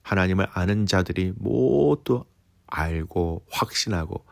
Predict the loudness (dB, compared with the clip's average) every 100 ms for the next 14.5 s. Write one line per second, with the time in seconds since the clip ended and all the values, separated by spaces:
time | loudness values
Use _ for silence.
0 | -20 _ _ -2 0 2 2 0 0 0
1 | 0 0 -2 -6 -12 _ -6 -6 0 2
2 | 2 2 -2 -2 -2 -8 -2 0 0 0
3 | 0 -2 -4 -4 -2 0 -2 -8 _ _
4 | -2 -2 -2 -4 -2 -2 -2 -4 -6 -4
5 | -2 0 0 -2 -2 -4 -4 -4 -6 -8
6 | -8 -12 -12 -16 -18 _ _ _ _ -20
7 | -20 _ _ _ _ 2 4 6 4 4
8 | 2 2 -2 -2 0 0 -4 -6 -12 _
9 | _ 0 2 4 2 -2 -4 -2 -2 0
10 | -2 -2 -4 -2 -2 -2 -2 0 0 -2
11 | -4 -6 -8 -18 -20 -20 _ -2 2 4
12 | 2 0 -2 -4 -6 -4 -2 -2 -2 -2
13 | -4 -8 _ _ -4 -2 -4 -4 -6 -6
14 | -2 0 0 -2